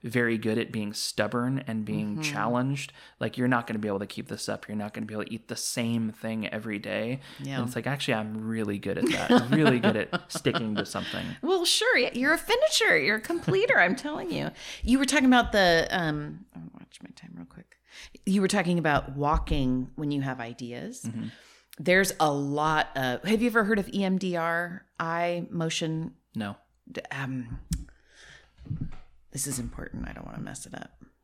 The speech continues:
Speaker 2: Um, it is a form of therapy that, um, gets your right and left brains integrating and talking to each other.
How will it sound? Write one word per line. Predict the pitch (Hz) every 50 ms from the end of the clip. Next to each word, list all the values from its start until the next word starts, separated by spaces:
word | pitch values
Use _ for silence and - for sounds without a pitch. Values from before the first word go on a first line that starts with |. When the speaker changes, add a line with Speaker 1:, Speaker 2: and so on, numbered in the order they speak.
| _ _ _ -
Speaker 2:
Um, | - 170 165 160 151 151 147 147 147 - - _ _
it | - 220 226
is | 247 208 - - -
a | 170 165 151
form | - - - - 190 190 196 202 208 202
of | - 160
therapy | - - - - 220 208 196 185 180 185 - - 139 135 139 165 185 180 - _ - - - _ _ _ - - - _ _ -
that, | 139 139 143 165 156 147 143 143 143 - - - - - - - -
um, | - 156 156 147 143 139 131 135 135 135 139 139 139 - _ _ _ - - - _ _ _ _ _ _ _ _ _ _ _ _ - 160
gets | - 214 240 - - -
your | 165 156 147
right | 135 135 190 196 214 247 - -
and | 170 165 160
left | 170 175 180 - - - _
brains | - 165 156 143 131 123 127 127 - - - - _ _ _ _ _ _ _ _ _ _ _ -
integrating | 170 156 175 - - 151 143 135 131 131
and | 127 127
talking | 139 135 123 - 120 117
to | - - 110
each | - - 117
other. | 107 120 110 -